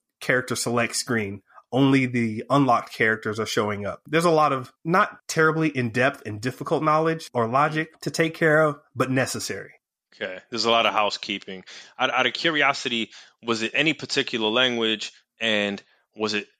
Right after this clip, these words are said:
Speaker 2: dramatically different from the types of things you were doing academically?
Speaker 1: Dramatically different from academics, but only in the sense that academically you do things the right way.
Speaker 2: <laughs>
Speaker 1: And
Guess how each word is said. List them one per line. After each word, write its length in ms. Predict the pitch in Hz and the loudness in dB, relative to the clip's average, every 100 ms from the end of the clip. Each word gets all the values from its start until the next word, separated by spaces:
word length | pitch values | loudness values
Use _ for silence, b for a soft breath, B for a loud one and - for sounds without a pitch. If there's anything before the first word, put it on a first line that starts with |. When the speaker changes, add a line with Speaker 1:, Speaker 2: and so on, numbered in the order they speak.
| _ | _
Speaker 2:
dramatically 640 | - 113 117 127 127 110 104 | -2 2 4 4 2 -2 0
different 360 | 113 - 110 - | 0 0 -6 -6
from 500 | 117 107 104 101 - _ _ _ - | 0 0 0 -2 -8 _ _ _ -8
the 60 | 107 | -4
types 280 | - 113 104 | -2 -2 -4
of 100 | - | -4
things 240 | 104 95 | -4 -4
you 80 | 101 | -8
were 60 | 98 | -8
doing 480 | 104 101 95 95 _ _ _ _ _ 110 | -4 -4 -4 -6 _ _ _ _ _ -4
academically? 720 | 101 101 101 95 - - - 127 | -4 -2 -2 -2 -8 -20 -18 -12
Speaker 1:
Dramatically 960 | 131 143 139 147 151 147 - 135 131 | 0 0 4 4 4 0 -4 -2 -2
different 580 | 123 117 123 - 123 - | -2 -2 -4 -2 -6 -6
from 280 | - 113 110 | -8 -8 -4
academics, 720 | 117 110 113 107 101 101 - - 123 | -4 -4 -6 -6 -8 -10 -14 -18 -16
but 520 | 104 135 143 143 - _ - | -2 2 2 -2 -12 _ -2
only 360 | 151 165 165 | 0 2 2
in 120 | 143 135 | 2 2
the 60 | - | 0
sense 380 | - 127 127 | 0 0 -2
that 440 | - 120 113 101 - - | 0 2 2 0 -8 -2
academically 880 | 127 - 117 156 156 139 120 113 110 | -2 0 0 2 2 0 -4 -4 -6
you 140 | 117 117 | -6 0
do 180 | 131 | 0
things 380 | 127 123 117 107 | 2 -2 -2 -4
the 120 | 107 104 | -4 0
right 300 | 127 123 101 | 2 2 -2
way. 320 | 104 98 95 _ _ _ - | -6 -6 -10 _ _ _ -2
Speaker 2:
<laughs> 400 | - - 160 - 143 143 - 143 151 | -2 2 0 2 2 2 0 0 2
Speaker 1:
And 460 | 135 127 120 123 | 2 2 0 -2